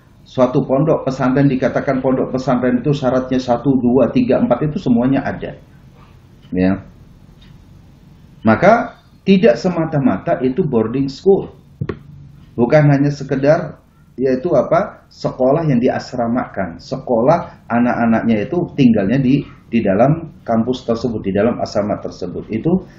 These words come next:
tidak seperti itu. Ya. Jadi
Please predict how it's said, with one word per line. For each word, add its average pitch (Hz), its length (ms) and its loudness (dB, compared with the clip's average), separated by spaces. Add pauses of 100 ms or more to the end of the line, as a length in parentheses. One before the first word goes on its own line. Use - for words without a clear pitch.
(180)
tidak 113 240 2
seperti - 520 -8
itu. - 120 -12 (1120)
Ya. 85 240 -6 (540)
Jadi 135 400 2